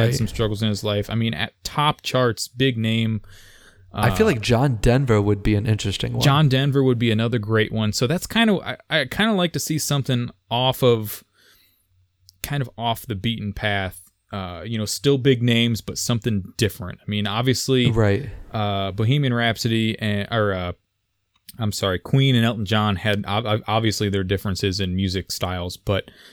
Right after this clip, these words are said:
Speaker 2: I think something totally out of left field would be refreshing to see.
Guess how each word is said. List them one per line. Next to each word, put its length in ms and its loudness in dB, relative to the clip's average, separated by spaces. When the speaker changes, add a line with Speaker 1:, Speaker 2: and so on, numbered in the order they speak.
Speaker 2:
I 60 2
think 160 0
something 480 0
totally 680 0
out 140 0
of 60 -2
left 260 -2
field 340 -2
would 120 -4
be 340 -8
refreshing 540 -2
to 60 -6
see. 300 -8